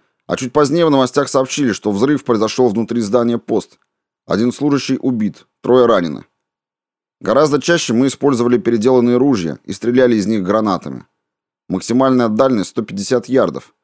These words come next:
Однако гранаты всегда взрываются ближе, если не модифицировать взрыватель. Всё, что нужно для их эффектного использования,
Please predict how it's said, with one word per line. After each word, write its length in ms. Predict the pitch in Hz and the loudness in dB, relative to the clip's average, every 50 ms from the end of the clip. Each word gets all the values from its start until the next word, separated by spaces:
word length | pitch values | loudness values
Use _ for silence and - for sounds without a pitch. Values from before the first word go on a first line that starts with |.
| _ _ _ _ _ _ _ - | _ _ _ _ _ _ _ -6
Однако 340 | - 90 117 147 143 - | -2 0 0 0 0 2
гранаты 400 | 135 127 135 147 160 165 160 143 | 2 2 2 2 2 0 0 -2
всегда 280 | 113 - 117 110 123 139 | -4 -4 -2 0 2 2
взрываются 540 | 127 113 117 120 127 131 131 123 - - 113 | 2 4 4 4 6 6 4 4 2 -2 -2
ближе, 480 | 107 123 147 151 147 110 95 85 65 - - | -2 0 2 0 0 0 -2 -4 -6 -6 -2
если 280 | 92 120 120 - 117 | 0 0 0 0 0
не 120 | 113 117 117 | 0 2 2
модифицировать 640 | 117 110 107 104 117 104 - 123 120 113 107 104 | 2 2 0 -2 -4 -4 -2 0 2 2 2 0
взрыватель. 580 | 95 98 110 113 107 98 82 - - - - _ _ _ _ _ _ _ _ _ _ _ _ _ _ _ | 0 0 0 2 2 0 0 -2 -6 -14 -16 _ _ _ _ _ _ _ _ _ _ _ _ _ _ _
Всё, 200 | - - 170 185 | -4 0 2 2
что 160 | 185 - 160 156 | 2 2 2 2
нужно 320 | 165 175 165 139 143 131 | 2 2 2 2 2 2
для 100 | 131 147 | 4 4
их 140 | 147 - - | 2 2 -2
эффектного 420 | 123 - 160 156 - - 143 139 | -4 -2 -2 -2 -2 -2 -2 -2
использования, 640 | 139 - - - 175 156 113 101 95 95 87 76 | -2 -2 -2 -2 -2 0 0 0 -2 -2 -4 -4